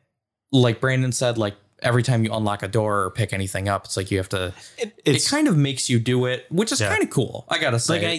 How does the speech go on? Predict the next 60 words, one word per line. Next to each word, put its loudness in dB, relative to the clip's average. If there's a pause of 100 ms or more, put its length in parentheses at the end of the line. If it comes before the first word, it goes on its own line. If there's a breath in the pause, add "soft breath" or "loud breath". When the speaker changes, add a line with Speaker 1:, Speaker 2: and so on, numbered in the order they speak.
Speaker 3:
I, -2
Speaker 2:
It's, -2
Speaker 3:
I -2 (300)
Speaker 2:
it 4
makes 4
Speaker 3:
get -2
why 2
Speaker 2:
sense. 0
Speaker 3:
they 0
did 0
it, 0
Speaker 2:
Yeah. -2
Speaker 3:
just -4
to, 0
like, -2 (220)
keep 2
you 2
in 0
the -2
story, 0
like, -2
Speaker 1:
Well, 2
Speaker 3:
make -2
you -2
feel 0
like 0
you're -2
in -2
it. -4
But -4
Speaker 2:
You're -2
doing -2
it 0
Speaker 1:
well, 2
Speaker 2:
yourself. -2 (100)
Speaker 1:
that's -4
the -4
thing. 2
They, -2
it's -4
like, -2
if -2
they 0
didn't 2
do 0
that, 0
what's 0
the -2
game? -2 (600)
You 4
know, 4
like, -2
it's -2
walking 2
around 0
and 4
then 0
quick -4
time 0
events. -2